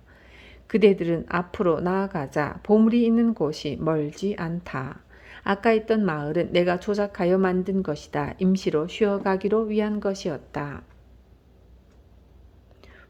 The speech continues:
법화경 화성유품 삼십사, 삼십오.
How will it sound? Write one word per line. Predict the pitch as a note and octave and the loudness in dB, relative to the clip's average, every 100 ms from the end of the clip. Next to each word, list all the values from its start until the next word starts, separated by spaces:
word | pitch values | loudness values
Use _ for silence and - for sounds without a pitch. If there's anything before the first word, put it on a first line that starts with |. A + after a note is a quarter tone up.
| - | -14
법화경 | G3 - G3 D#3 D#3 E3 | -12 -4 -2 0 -2 -4
화성유품 | G3+ A3+ B3 A#3 F3+ - - G#3+ A#3 A#3+ | -4 -4 0 2 2 -2 -6 -2 -2 -4
삼십사, | - A3 A3 A3+ - - D#3+ E3+ A3 - | -6 -6 -6 -10 -12 -14 -10 -10 -10 -12
삼십오. | - G3 F#3+ - - - D#3+ C#3+ | -6 -4 -4 -10 -16 -8 -6 -6